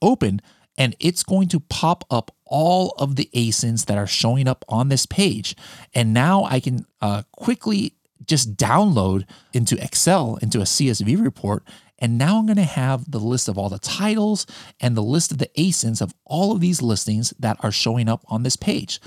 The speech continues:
So if this is my listing, I'm gonna save that, and I wanna start tracking who the heck is advertising on my page. Or maybe I'm just gonna, like, take this list and I'm like, "You know what? I'm gonna drop this into product targeting campaign, because if this is my competitor's product,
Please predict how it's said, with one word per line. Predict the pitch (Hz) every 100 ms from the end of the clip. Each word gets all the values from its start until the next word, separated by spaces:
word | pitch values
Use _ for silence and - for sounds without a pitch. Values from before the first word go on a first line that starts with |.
| -
So | - 131
if | 110
this | 151
is | 165
my | 120 180
listing, | - 123 135
I'm | 110 165
gonna | 214
save | - 98 98
that, | 117
and | 104
I |
wanna | 147 190
start | - 113 127
tracking | - - 214 - 98
who | 165
the | 185
heck | 117 143
is | 143
advertising | 104 156 214 - 104 101 110 - - _ _
on | 127 165
my | 175
page. | 147 196 208 190 - - -
Or | - 131
maybe | 117 160 214
I'm | 147 143
just | 196
gonna, | 170 143
like, | 107 -
take | - 143
this | 165 -
list | 135 156 131
and | 123
I'm |
like, | 120 120
"You |
know | 147
what? | -
I'm | 160
gonna | 156
drop | 98 113 117
this | 131 123
into | 143
product | - 156 190 -
targeting | 104 98 98
campaign, | 101 101 101 98
because | - 104 - _ _ _ _ _ _ _ -
if | 113
this | 117
is | 135
my | 127
competitor's | 117 110 131 160 165
product, | - 165 175 -